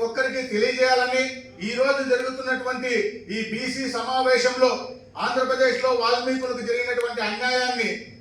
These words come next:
తెలియజేయాలని రెండు నిమిషాలు మాట్లాడదలుచుకుంటున్నాను. మరి భారతదేశంలో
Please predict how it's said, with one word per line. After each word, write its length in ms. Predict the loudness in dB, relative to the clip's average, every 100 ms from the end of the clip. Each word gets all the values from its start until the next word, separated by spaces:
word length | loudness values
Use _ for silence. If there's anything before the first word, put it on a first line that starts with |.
| -4
తెలియజేయాలని 760 | 0 0 2 4 4 4 2 0 -4 -12 -14 -6
రెండు 240 | -4 -4 -4
నిమిషాలు 400 | -4 -2 -2 -2 -2
మాట్లాడదలుచుకుంటున్నాను. 1000 | -2 0 0 -2 -4 -8 -4 -2 -2 -2 -4 -10 -18 -10 -2
మరి 180 | 4 4 2 -4 -14 -20 -14 -2
భారతదేశంలో 840 | 2 4 4 6 6 6 4 4